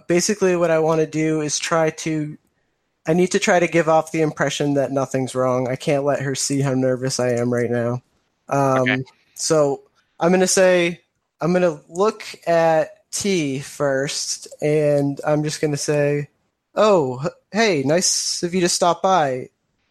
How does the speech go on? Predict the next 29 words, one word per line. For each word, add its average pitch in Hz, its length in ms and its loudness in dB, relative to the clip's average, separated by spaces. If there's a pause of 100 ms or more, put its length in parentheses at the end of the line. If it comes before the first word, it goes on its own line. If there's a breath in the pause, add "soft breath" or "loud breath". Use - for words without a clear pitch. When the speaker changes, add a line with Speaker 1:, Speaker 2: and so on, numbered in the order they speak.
(160)
Speaker 1:
"Of 92 100 -8
course, - 340 0
Maria, 139 300 0
that's 160 240 -2
no 190 80 2
problem 165 400 0
at 147 80 0
all. 139 400 -2 (420)
Uh, 180 140 4
listen, 185 500 0 (140)
I 185 120 0
was - 440 -2 (480)
hoping 240 320 -2
you 220 200 -6
could, 185 340 -10
you 196 140 -2
could 202 120 -4
go 202 140 2
upstairs 190 500 0
and, 175 180 2
um, 151 540 0 (360)
check - 220 0
on 175 180 2
Robbie 175 460 0
for 208 240 0
a 202 60 2
second. 214 400 0
I, 151 220 2
uh, 147 420 2